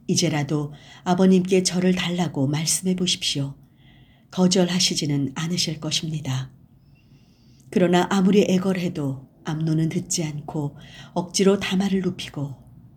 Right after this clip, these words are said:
욕을 보였다. 그리고 나서는 다말이 몹시 싫어졌다. 욕을 보이고 나니 마음이 변해서 전에 사랑하던 그만큼 싫어졌던 것이다.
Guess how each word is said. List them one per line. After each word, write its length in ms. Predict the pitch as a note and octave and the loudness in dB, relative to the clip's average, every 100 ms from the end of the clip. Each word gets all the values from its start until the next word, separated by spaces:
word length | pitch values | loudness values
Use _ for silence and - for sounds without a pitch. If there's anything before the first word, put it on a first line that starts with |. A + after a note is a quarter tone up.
| - | 0
욕을 280 | F3+ F3+ | 2 2
보였다. 580 | F3 D#3 C3+ - B2 - - - - - - - - - - | 0 0 -4 -4 -10 -10 -16 -20 -20 -20 -20 -20 -20 -20 -8
그리고 260 | - F3+ D#3 | 0 2 2
나서는 540 | D#3 D3+ E3 D#3 D3+ D3 - - | 0 0 0 0 0 -4 -16 -10
다말이 400 | - F#3 F#3 G3 | 0 6 6 6
몹시 340 | F#3 F#3 - | 4 2 0
싫어졌다. 720 | F#3 - A3 F#3+ E3 - C#3 - - - - - - - _ _ - | -2 -2 -4 -6 -8 -10 -12 -14 -20 -20 -20 -20 -20 -20 _ _ 2
욕을 340 | G3 F#3 F3+ | 4 6 4
보이고 380 | F3+ F3+ F3 F3 | 6 4 4 2
나니 560 | E3 D#3+ D#3+ D3 - - | 0 2 2 0 -4 -8
마음이 440 | F3 F3 F#3 G3 | -4 0 2 2
변해서 600 | F#3 F3 D#3+ D3 E3 D#3+ - - - | 2 0 0 -2 -4 -6 -8 -16 -2
전에 300 | A3 F#3+ F#3+ | 4 6 6
사랑하던 640 | F#3+ A3+ A3 G3 F#3 F#3 | 4 0 0 -2 0 -2
그만큼 680 | G3 F#3 F#3 F3 - C#3 C3+ - | -2 -2 -2 -2 -6 -4 -6 -4
싫어졌던 640 | - - G#3 D#3+ - D3+ | -4 -2 -4 -4 -6 -6
것이다. 560 | D#3+ F3 - C3 C3 - | -4 -2 -2 -4 -8 -10